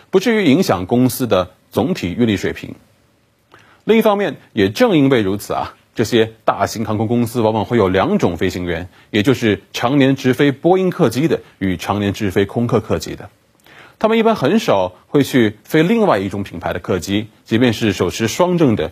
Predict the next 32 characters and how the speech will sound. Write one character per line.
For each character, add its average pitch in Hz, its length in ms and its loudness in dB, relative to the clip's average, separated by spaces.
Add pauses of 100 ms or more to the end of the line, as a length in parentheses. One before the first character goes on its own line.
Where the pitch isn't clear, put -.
双 175 280 0
料 127 100 4
飞 113 160 -2
行 104 140 -4
员。 90 220 -4 (440)
这 233 100 -2
其 233 140 2
实 214 140 2
就 214 120 4
引 117 180 0
申 160 140 2
出 147 140 0
一 123 40 -4
个 117 100 2
问 107 180 0
题， - 240 -10 (460)
将 220 180 0
来 170 240 2 (120)
C 240 280 0
九 135 140 2
幺 127 160 4
九 98 200 2
要 104 100 2
想 90 200 -4
在 95 240 2
市 110 160 -4
场 92 160 -4
上 95 160 -2
全 101 280 -2
面 131 180 0
铺 - 200 -2
开， 147 260 -2